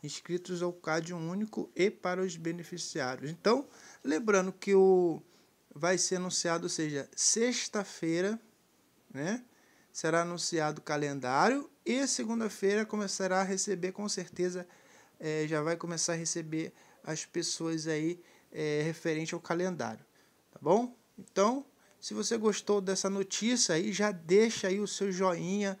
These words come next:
tá? Compartilha esse vídeo, por favor, pra quem tá angustiado,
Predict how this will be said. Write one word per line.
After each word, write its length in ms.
tá? 180
Compartilha 1040
esse 240
vídeo, 420
por 240
favor, 520
pra 160
quem 260
tá 160
angustiado, 1000